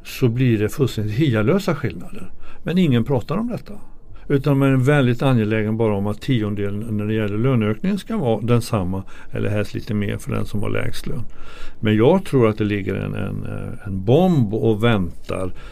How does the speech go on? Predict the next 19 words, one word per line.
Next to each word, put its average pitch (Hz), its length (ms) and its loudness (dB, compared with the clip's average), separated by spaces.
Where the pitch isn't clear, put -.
när 101 220 0
man 98 220 -2
börjar 101 320 0
analysera 104 840 -4
skillnader 98 760 -2
i 101 40 -6
villkor. 120 760 0
Och 113 240 0
att 101 180 -2
det 101 160 4
inte 104 320 -4
drivs 135 420 -2
som 101 280 -4
gemensamma 98 600 -4
krav 139 400 2
att 104 100 -2
jämna 101 280 -4
ut 185 220 4
detta. - 320 -6